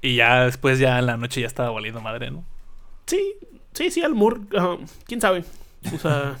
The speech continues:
Speaker 1: <laughs>
Speaker 2: quién sabe, quién sabe. Pero sí, o sea, yo me acuerdo de esos señores de la, de la comida china y del ajedrez que e-, era su única preocupación. Así como, "Ah, bro, <laughs> vamos a", o sea, obviamente, pues, cada quien tenía algún otro trabajillo o hacía cosas o era muy religioso o lo que sea.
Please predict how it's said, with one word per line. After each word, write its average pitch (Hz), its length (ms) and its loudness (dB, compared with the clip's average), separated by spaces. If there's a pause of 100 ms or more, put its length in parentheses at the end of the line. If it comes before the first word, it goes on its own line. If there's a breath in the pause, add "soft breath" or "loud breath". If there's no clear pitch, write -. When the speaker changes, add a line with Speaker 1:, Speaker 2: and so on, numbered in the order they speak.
Speaker 1:
<laughs> - 80 -16
Speaker 2:
quién 226 160 2
sabe, 180 200 6
quién 160 140 -2
sabe. 147 180 -2
Pero 180 280 2
sí, 311 200 -2
o 226 80 0
sea, 190 80 6
yo 196 60 6
me 214 60 4
acuerdo 226 240 6
de 220 60 8
esos 214 140 2
señores 175 300 2
de 185 80 0
la, 147 280 -2
de 156 160 -4
la 143 80 -4
comida 156 200 -4
china 214 220 0
y 208 60 6
del 170 180 2
ajedrez 151 400 -6
que 120 260 -8 (840 soft breath)
e-, 151 180 -2
era 220 160 6
su 262 120 0
única 262 200 2
preocupación. 185 500 -2
Así 214 120 -6
como, 214 180 -4
"Ah, 247 60 -2
bro, 269 220 -8 (220)
<laughs> 262 180 -6 (880 loud breath)
vamos 202 240 4
a", 151 440 2 (140)
o 180 80 -4
sea, 185 140 4
obviamente, 202 320 2
pues, 175 220 -10
cada 160 200 0
quien 156 240 -4
tenía 151 240 -2
algún 147 240 -4
otro 147 220 -10
trabajillo 180 680 -4
o 143 80 -2
hacía 143 320 -4
cosas 165 380 -2
o 143 80 -2
era 139 720 -4
muy 156 300 -6
religioso 160 540 -4
o - 20 -6
lo 143 100 -8
que 143 120 -16
sea. 202 200 -6